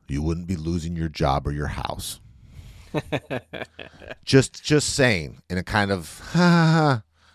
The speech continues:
Speaker 1: Can you believe that? To thousands
Speaker 2: Right.
Speaker 1: of people who are having financial hardships because the church, and you can tell when the church is having hardships too, because they start,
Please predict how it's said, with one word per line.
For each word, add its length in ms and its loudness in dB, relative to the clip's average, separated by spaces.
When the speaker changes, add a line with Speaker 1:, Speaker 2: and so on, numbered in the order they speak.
Speaker 1:
Can 100 -10
you 80 -2
believe 260 -2
that? 200 2
To 80 -6
thousands 400 0
Speaker 2:
Right. 60 -8
Speaker 1:
of 60 -18
people 260 -2
who 120 -2
are 80 0
having 180 -4
financial 480 -6
hardships 580 -4
because 280 4
the 60 -2
church, 340 2
and 140 -2
you 60 4
can 140 0
tell 260 6
when 120 4
the 60 4
church 320 6
is 100 -2
having 280 4
hardships 520 -2
too, 160 4
because 260 -2
they 80 2
start, 380 4